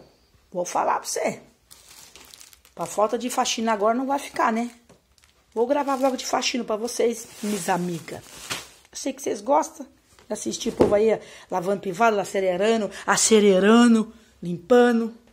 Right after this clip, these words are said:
limpando. Tá bom? Espero que vocês tenham gostado aqui do vídeo. Nossa! Ah, é, tem mais uma parte sim. Isso aqui é a parte dois. Agora tem a parte três, que vai incluir umas outras coisas ali que vocês vão entender.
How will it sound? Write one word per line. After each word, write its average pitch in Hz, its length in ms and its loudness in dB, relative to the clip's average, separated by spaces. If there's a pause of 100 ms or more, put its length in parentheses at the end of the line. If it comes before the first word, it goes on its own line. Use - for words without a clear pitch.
(260)
limpando. 233 760 4 (840)
Tá 180 120 -12
bom? 226 380 0 (680)
Espero - 260 -6
que - 60 -14
vocês - 120 -18
tenham 165 100 -12
gostado 160 260 -12
aqui 226 320 -2
do 196 80 -6
vídeo. 277 600 -2 (480)
Nossa! 277 640 0
Ah, 226 120 2
é, 202 120 2
tem 220 160 -8
mais 214 160 -4
uma 233 160 -4
parte 220 280 -4
sim. - 120 -8
Isso 196 140 -8
aqui 220 100 -8
é 208 40 -6
a - 20 -6
parte 208 220 -6
dois. 190 140 -6
Agora 196 160 -4
tem 208 140 -10
a - 20 -18
parte 208 240 -8
três, 233 320 -2
que 220 140 -12
vai 208 100 -4
incluir 208 500 -6 (1300)
umas 359 220 4
outras 330 240 -2
coisas 190 220 2
ali 196 160 0
que 214 60 -8
vocês 233 120 -4
vão 233 100 -4
entender. 220 480 -8